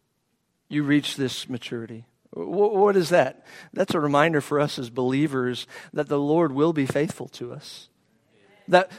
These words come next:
that we will see the fruition of this. And along the way, he's gonna send all kinds of means of grace into our life, including godly shepherds to help us to get there. But one day, we are gonna stand before the Lord.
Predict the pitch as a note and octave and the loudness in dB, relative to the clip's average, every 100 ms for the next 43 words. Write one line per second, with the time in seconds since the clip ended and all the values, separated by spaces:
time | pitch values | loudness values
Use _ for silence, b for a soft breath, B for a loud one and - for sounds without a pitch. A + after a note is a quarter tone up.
0 | B F#3+ G3 A3 A3 G#3 A#3 C4+ - G#3+ | B 10 10 8 12 12 12 10 6 2
1 | G#3+ F3 D#3 F3 D#3+ D3+ C#3 D3+ C3 B2+ | 2 2 2 2 6 6 4 -2 -2 -2
2 | - B B F3 D#3+ D#3+ F#3+ A#3+ G#3+ G3 | -6 B B 6 8 10 10 10 10 12
3 | A3+ B3+ A3 E3 F3+ D#3 G3 E3 A3+ A#3+ | 12 12 8 4 2 4 6 8 8 6
4 | B3 A3+ A3 A3 A#3 F#3+ D#3 F#3+ A3+ - | 4 4 4 4 4 0 4 8 8 6
5 | - G3 G#3+ G#3+ F#3+ F3+ F3+ A3 - F3 | 0 0 6 8 8 10 8 6 2 -4
6 | D#3 - G#3+ A3 G#3+ A#3+ E3 E3+ G3 G#3+ | -2 2 4 4 2 0 4 8 8 6
7 | A3 G3 - G#3 G#3+ A3+ A3 - E3 G#3+ | 4 2 4 4 4 2 0 2 6 6
8 | G#3 F3+ - C3 F#3 G3 A3+ A#3 B3 B | 6 2 2 4 4 4 6 6 4 B
9 | B B F3 D#3 G3 C#4 A3+ G3 G3+ F#3 | B B 6 8 8 10 10 10 10 8
10 | C4 C4 A3+ - A3 A#3 - A3+ A#3+ G3+ | 6 6 4 4 2 4 4 6 6 6
11 | D3+ D3+ | 8 6